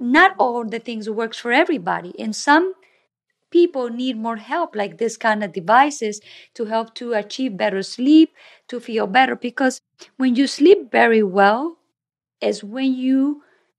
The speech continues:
be able, be able more to feel more energy, to, to go and work better and exercise better when you have a great night to sleep, a great night sleep.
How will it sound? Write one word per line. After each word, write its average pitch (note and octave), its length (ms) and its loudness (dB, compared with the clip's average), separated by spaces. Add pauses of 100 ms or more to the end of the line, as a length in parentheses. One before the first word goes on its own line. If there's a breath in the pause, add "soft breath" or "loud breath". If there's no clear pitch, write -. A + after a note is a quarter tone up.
be A#3+ 140 -4
able, A3+ 420 -4 (640)
be A#3 180 -10
able A3+ 260 -8
more A3 360 -6
to B3+ 340 -12
feel A3+ 280 -8
more G#3 280 -4
energy, B3 600 -2 (320)
to, A3 460 -6
to G#3+ 420 -8 (260)
go B3 380 0
and G3+ 220 -6
work B3 300 0 (460)
better B3+ 600 -2 (260 loud breath)
and G3 220 -8
exercise A3+ 680 -4
better A3+ 300 -4
when A3 180 -6
you G3 220 -8
have G#3+ 320 -2 (200)
a G3 220 -2 (340)
great A3 340 -6
night G3 300 -4
to - 80 -18
sleep, - 380 -14
a G3 140 -2
great G#3 480 -6 (120)
night G3+ 380 -4
sleep. D#4+ 480 2